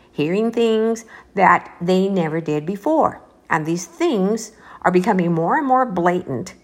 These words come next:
So now you've got people seeing things in the daytime, seeing things in areas where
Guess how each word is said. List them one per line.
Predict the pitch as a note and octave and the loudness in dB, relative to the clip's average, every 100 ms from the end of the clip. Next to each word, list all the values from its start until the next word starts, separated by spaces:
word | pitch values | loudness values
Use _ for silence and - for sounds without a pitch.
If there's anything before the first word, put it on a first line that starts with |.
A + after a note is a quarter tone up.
| _ _ _ _ _ _ _ _ _ | _ _ _ _ _ _ _ _ _
So | - G#3 G3 | 2 4 4
now | F#3+ E3+ | 4 4
you've | G#3+ A3+ A3 | 2 -2 -2
got | G3 F3+ F3 - - - _ _ _ _ _ _ - | 4 4 4 0 -12 -20 _ _ _ _ _ _ -8
people | B3+ A#3+ F3+ E3 D#3+ - _ - | -6 -2 -2 -2 -8 -18 _ -12
seeing | E3 D#3 D#3+ | -6 -6 -4
things | F#3+ G3+ | -4 -2
in | G#3+ | -2
the | A#3+ | 0
daytime, | A3 B3+ D4 D4 C#4 G#3 C3 - - _ _ _ - | 0 0 0 -2 0 0 -4 -12 -20 _ _ _ -18
seeing | - F#3+ A3+ | -6 -4 -2
things | A#3 B3 A#3+ | 0 0 0
in | B3+ - | 0 0
areas | A3+ A#3 B3 A#3+ A3+ G3+ | 0 0 0 0 -2 -2
where | G3 A3 A3 A3 - | 0 2 2 0 -10